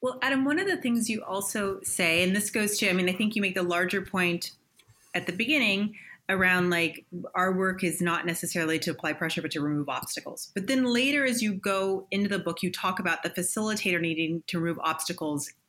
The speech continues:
within themselves, right? So it's not just something you're doing, uh, acting onto or even removing the world, but you're removing them from yourself. And one of the things you say really clearly, and I got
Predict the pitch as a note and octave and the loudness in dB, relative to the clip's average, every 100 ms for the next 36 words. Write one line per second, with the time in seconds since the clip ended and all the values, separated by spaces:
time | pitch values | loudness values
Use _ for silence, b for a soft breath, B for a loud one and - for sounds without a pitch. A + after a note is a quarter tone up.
0 | - F#3 F3+ F#3 E3+ D#3 - D3 C3+ C3 | -4 -2 0 2 2 0 0 0 -2 -2
1 | D#3 D#3 D3+ - D#3 D3+ D3+ B B F3 | -2 0 0 0 2 2 -4 B B -2
2 | E3+ E3+ E3+ E3+ F#3+ E3+ F3 E3+ D#3+ E3 | 0 0 0 -2 0 0 0 0 0 0
3 | D#3+ D#3 D3+ B B _ _ - - - | 0 0 -4 B B _ _ -14 -12 -6
4 | - F3 F3 - D#3+ E3 E3 E3+ F3+ D#3+ | 0 2 2 0 -2 0 2 2 2 0
5 | D#3+ D#3+ D#3 E3 E3+ E3 C#4+ D#4+ G#3 F#3 | 0 -2 -2 0 -2 0 2 2 2 2
6 | F#3+ F#3 G3 G#3 F#3+ F3+ F3+ E3+ D#3+ D#3+ | 4 4 2 2 2 0 0 0 -2 0
7 | A3 F#3 E3 F3 F#3 G#3 G#3+ G#3 F#3+ F3 | 2 2 2 2 2 2 2 0 0 0
8 | E3+ E3+ E3 E3 E3+ D#3+ D3+ - B3 A#3 | 0 -2 0 0 0 -2 -4 -2 0 2
9 | F#3+ D#3 D#3 | 2 0 0